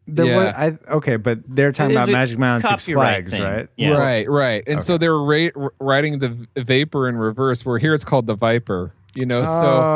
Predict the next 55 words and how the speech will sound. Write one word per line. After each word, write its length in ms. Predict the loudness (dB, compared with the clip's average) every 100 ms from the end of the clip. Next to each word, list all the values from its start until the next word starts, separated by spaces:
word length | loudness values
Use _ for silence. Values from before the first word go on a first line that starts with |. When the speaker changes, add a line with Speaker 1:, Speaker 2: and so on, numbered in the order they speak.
| 0
Speaker 1:
Oh, 40 | 0
so 220 | 0 2
it 60 | 4
is. 300 | 2 0 -4
Speaker 3:
The 60 |
Vapor. 440 | -4 -4 -6 -10 -6
Speaker 1:
I 100 | 0
didn't 160 | 2 4
realize 380 | 4 4 2 2
it 40 |
was 120 | 0 2
that 260 | 0 0
close. 480 | -2 -2 -2 -4 -4
Okay. 400 | -2 -2 0 0
Speaker 2:
<laughs> 20 | 0
Yeah, 400 | 0 0 -2 -4
yeah. 320 | 0 0 0
It 120 | 0 0
was, 340 | 2 0 -4
it 160 | -2 0
was 200 | 0 -2
cool. 240 | -2 0
Like, 260 | 0 -2 -8 -14
you 120 | -8
can 180 | -6 -4
see 200 | -2 0
the, 120 | 0
it's 260 | -4 -6
the 60 | -6
same 300 | -2 -2 0
landmarks, 560 | 2 2 2 2 2 -2
the 100 | -6
same 300 | -2 0 2
roller 260 | 2 2
coaster. 340 | 2 2 4 2
Speaker 1:
Mm-hmm. 60 |
Speaker 2:
It 40 | 2
was 120 | 2
really 240 | 0 0
fun 300 | 0 -2 -2
to 60 | -4
see 200 | -4 -4
that. 260 | -4 -6 -8 _ _ _ -8
Speaker 1:
Very 280 | -4 -2 -2
cool. 200 | -2 0
Okay. 500 | -2 -2 -2 -2 -4 _ -14
Speaker 2:
Yeah. 160 | -10 -10 -14 -20 -20 -20 -20 -20 -20 -20 _ _ _ _ _ _ -2
Speaker 1:
Haven't 200 | 2 4
been 100 | 2
to 60 |
Six 200 | 0 -2
Flags 300 | 2 2 2
in 160 | 2 0
forever. 580 | 2 0 0 0 -4 0
Um, 440 | 2 4 2 0